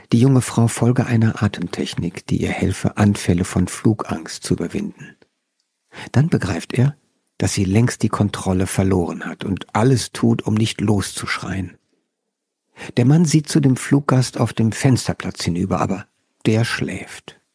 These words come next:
Erstaunlich. Er kann nicht ihr Ehemann sein, sonst hätte sie sich an ihn geklammert. „Jetzt ist wieder einer dieser Augenblicke gekommen“,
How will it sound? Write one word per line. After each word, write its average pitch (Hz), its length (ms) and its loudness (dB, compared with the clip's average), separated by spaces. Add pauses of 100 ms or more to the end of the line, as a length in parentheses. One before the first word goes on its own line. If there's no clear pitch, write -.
(120)
Erstaunlich. - 840 -8 (920)
Er - 120 -2
kann 123 260 2
nicht 156 240 2
ihr 151 140 6
Ehemann 95 540 4
sein, 90 320 -6
sonst 104 540 -6
hätte 110 200 2
sie 104 120 2
sich 101 300 -2
an 98 140 2
ihn 98 180 -2
geklammert. 92 600 -6 (3500)
„Jetzt 143 340 2
ist 123 160 -4
wieder 110 240 2
einer 107 220 4
dieser 92 320 0
Augenblicke 95 500 0
gekommen“, 85 580 -2